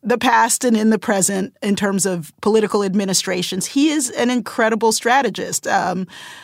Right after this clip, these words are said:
in, in terms of using the tools that he has to get what he wants. So knowing what you do about Russia, how do you make sense of this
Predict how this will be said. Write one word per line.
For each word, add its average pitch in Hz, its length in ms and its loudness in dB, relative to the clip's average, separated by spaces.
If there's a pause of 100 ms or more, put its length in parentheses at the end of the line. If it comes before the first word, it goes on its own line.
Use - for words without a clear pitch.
(140)
in, 214 220 4
in 220 180 2
terms 220 280 2
of 196 100 2
using 214 480 4
the 185 80 0
tools 247 380 -2
that 190 120 0
he 185 140 -2
has 175 340 0
to - 140 -4
get 165 280 -4
what 165 140 -4
he 196 100 -2
wants. - 640 -2
So 202 460 2
knowing 240 380 4
what 196 180 0
you 226 100 2
do 180 380 0
about 180 380 0
Russia, 170 500 -2 (600)
how 214 200 2
do 226 60 0
you 233 80 2
make 233 220 2
sense 247 420 0
of 185 140 -2
this 170 340 0